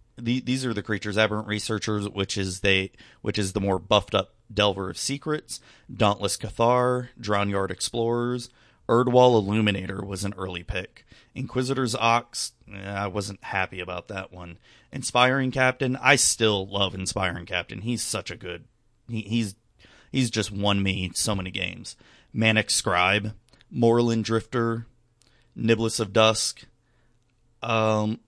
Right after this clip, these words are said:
Silberlin Snapper. Oops, I accidentally put this as main board. I meant to put this as sideboard because I only put in Silberlin Snapper for, I guess, I guess just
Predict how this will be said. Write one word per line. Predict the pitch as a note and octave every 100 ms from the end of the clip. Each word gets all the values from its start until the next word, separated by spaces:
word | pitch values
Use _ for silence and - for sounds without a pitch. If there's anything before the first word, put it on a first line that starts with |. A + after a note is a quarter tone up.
| -
Silberlin | - - - A#2+ A#2 A#2 A#2+ A#2 A2+ A2+
Snapper. | A2 - A2+ A2+ B2+ A#2+ B2+
Oops, | A2 -
I | A2
accidentally | - C#3+ A#2+ A2 G#2 G2 - - - -
put | A#2+ A2+
this | G#2+
as | G2+ F#2
main | G2 G#2+
board. | G2 F#2+ F#2+
I |
meant | G#2 G#2+
to | G2+
put | F#2 G#2 -
this | F#2+
as | F#2
sideboard | - G2+ G#2 - F#2 F2+ F2+ _ _ - _
because | - A2 A2+ G#2 G2
I | G#2+ A2
only | A2 A2
put | - A2
in | G2+ F#2+
Silberlin | - G#2+ G#2 G#2+ G#2 G#2 G2+
Snapper | - A2 G2+ - A2 A2 A2+ _ _ _ _ _ _
for, | - G#2+ G2 G2 G2 F#2+ _ _ _ _ _ _ _ _ _ -
I | A#2+
guess, | C3+ C3 - _ _ _ _ _
I | -
guess | B2+ A2
just | A2 G#2